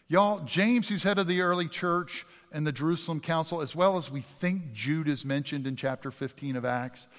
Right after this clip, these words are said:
so much of Acts is simply this. Who or what is filling you, or,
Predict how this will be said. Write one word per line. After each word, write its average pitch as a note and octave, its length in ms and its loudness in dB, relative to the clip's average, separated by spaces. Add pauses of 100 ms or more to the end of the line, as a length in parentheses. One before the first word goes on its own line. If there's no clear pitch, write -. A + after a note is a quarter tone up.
(260)
so C4+ 360 6
much A3+ 300 8
of D3+ 100 4
Acts E3 460 4
is B2+ 80 -4
simply C#3 460 -2
this. A#2 440 -4 (800)
Who F#3 220 -2
or G3+ 160 2
what C#3+ 240 0
is C3+ 160 -6
filling B2 420 -4
you, A#2 220 -4
or, G#2 160 -10